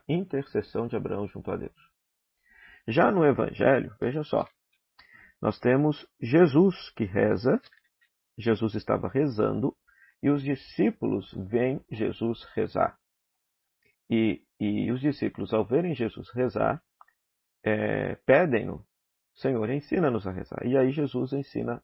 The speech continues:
a, o, a oração do Pai Nosso, que é o protótipo, modelo de toda oração. Não é a rigor uma oração para ser, é,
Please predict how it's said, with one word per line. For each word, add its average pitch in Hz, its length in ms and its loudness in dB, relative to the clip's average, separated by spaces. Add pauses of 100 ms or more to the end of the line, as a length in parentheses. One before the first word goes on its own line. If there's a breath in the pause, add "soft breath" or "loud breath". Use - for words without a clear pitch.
(100)
a, 107 260 -4 (180)
o, 110 460 -4
a 104 100 -4
oração 101 380 -2
do - 60 -10
Pai 110 200 -4
Nosso, - 340 -8
que - 100 -6
é - 20 0
o - 60 -4
protótipo, 127 720 -4
modelo 104 380 -2
de 113 100 -14
toda 95 200 -4
oração. - 380 -6 (1000 soft breath)
Não 92 200 -2
é 117 80 2
a 127 60 2
rigor 110 340 0
uma 101 140 -2
oração 98 420 -4
para 95 260 -6
ser, 92 380 -6 (800)
é, 76 200 -4